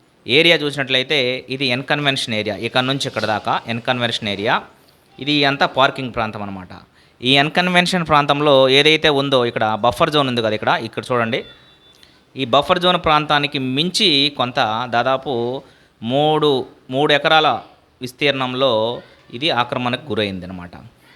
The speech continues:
అంటే ఇక్కడ ఏం జరిగింది, ఎన్కన్వెన్షన్ అనేటువంటిది దాదాపు ఈ ప్రాంతంలోనే ఇదంతా పార్కింగ్ వదిలేసి, ఏదైతే ఇక్కడ ఉందో బఫర్ జోన్ అవతల, దీన్ని ఇక్కడ నిర్మించడం జరిగింది, ఈ ప్రాంతంలో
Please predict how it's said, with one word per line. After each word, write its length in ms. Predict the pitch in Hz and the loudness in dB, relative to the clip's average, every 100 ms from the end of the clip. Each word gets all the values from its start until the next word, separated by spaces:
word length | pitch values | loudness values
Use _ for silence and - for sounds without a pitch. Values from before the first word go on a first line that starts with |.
| - | -10
అంటే 200 | 113 165 | -2 0
ఇక్కడ 160 | 160 143 | 2 4
ఏం 160 | 160 | 4
జరిగింది, 580 | 175 165 160 156 156 156 | 2 0 -2 -2 -2 -2
ఎన్కన్వెన్షన్ 640 | 135 147 170 165 160 156 151 | -6 -4 -4 -2 -2 -4 -4
అనేటువంటిది 680 | 143 143 135 135 135 151 | 0 0 0 -2 -2 -2
దాదాపు 760 | 143 127 131 139 156 127 123 151 - - _ _ 120 | 2 2 4 2 0 -2 -2 -4 -8 -20 _ _ -4
ఈ 120 | 151 | -2
ప్రాంతంలోనే 680 | 151 160 160 160 151 160 165 | 2 2 2 0 0 -2 -2
ఇదంతా 320 | 135 143 160 | -2 0 -2
పార్కింగ్ 520 | - 135 147 151 143 | 0 0 0 -4 -2
వదిలేసి, 420 | 139 139 139 143 | 0 2 0 0
ఏదైతే 500 | 214 143 139 151 170 | -2 0 2 2 2
ఇక్కడ 180 | 156 135 | -2 -2
ఉందో 360 | 135 147 127 131 | -2 0 2 0
బఫర్ 300 | 120 117 143 | -2 -4 -4
జోన్ 200 | 143 131 | -2 -2
అవతల, 580 | 117 120 147 127 113 - - _ _ _ | -2 -2 0 0 0 -4 -10 _ _ _
దీన్ని 220 | 127 160 147 | -6 -4 -2
ఇక్కడ 180 | - | -2
నిర్మించడం 500 | 151 151 156 156 180 | 0 0 0 -2 0
జరిగింది, 360 | 123 113 104 104 | 0 -2 -4 -6
ఈ 140 | 127 | -4
ప్రాంతంలో 840 | 135 139 143 147 139 156 120 127 190 | -2 0 0 0 -2 0 2 0 -4